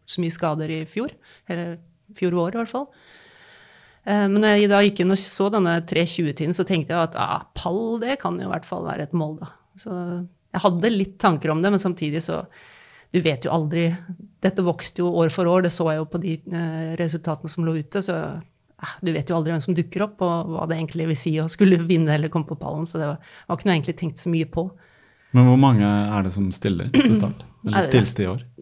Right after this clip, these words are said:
Speaker 1: Totalt, altså damer så var det litt over sytti, tror jeg.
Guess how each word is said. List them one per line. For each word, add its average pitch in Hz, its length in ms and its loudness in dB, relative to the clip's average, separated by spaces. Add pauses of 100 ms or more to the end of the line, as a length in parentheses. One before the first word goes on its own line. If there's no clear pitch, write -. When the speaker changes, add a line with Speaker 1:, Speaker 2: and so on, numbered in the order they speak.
Speaker 1:
Totalt, 196 580 -2
altså 190 240 -2
damer 180 420 4
så 196 140 0
var 151 160 -2
det 139 120 -6 (1160)
litt 180 200 -8
over 165 100 -2
sytti, - 400 -8
tror 180 140 -2
jeg. 170 80 -8